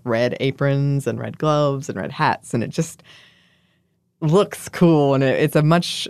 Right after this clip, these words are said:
bigger ordeal, not ordeal, but it's, it's a bigger thing than I thought it was, and it, I really enjoyed looking at all the pictures.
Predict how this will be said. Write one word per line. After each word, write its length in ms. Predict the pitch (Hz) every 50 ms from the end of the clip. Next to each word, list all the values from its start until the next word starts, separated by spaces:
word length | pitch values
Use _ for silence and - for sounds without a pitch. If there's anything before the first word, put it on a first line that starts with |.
| - _ _ _ _ _ _ _ - 143
bigger 340 | 139 147 143 147 151 151 151
ordeal, 560 | 143 139 139 143 139 143 143 143 139 139 143
not 200 | 147 180 185 -
ordeal, 360 | 110 120 117 - 127 131 127
but 160 | 131 143 147 156
it's, 160 | 156 147 156
it's 200 | - 165 160 165
a 40 | 147
bigger 300 | 147 170 175 165 160 143
thing 260 | - 151 147 147 143
than 140 | 127 120 113
I 180 | 117 139 160
thought 220 | - - 107 107 117
it 80 | 98
was, 220 | 117 123 120 123 127
and 100 | 117 120
it, 100 | - - -
I 140 | 120 131 135
really 280 | 123 - 127 113 117
enjoyed 420 | 113 113 - 104 80 - 139 139 135 - _ _ _ -
looking 300 | - - - - 52 -
at 80 | -
all 120 | - - -
the 80 | -
pictures. 420 | - - - - - - - -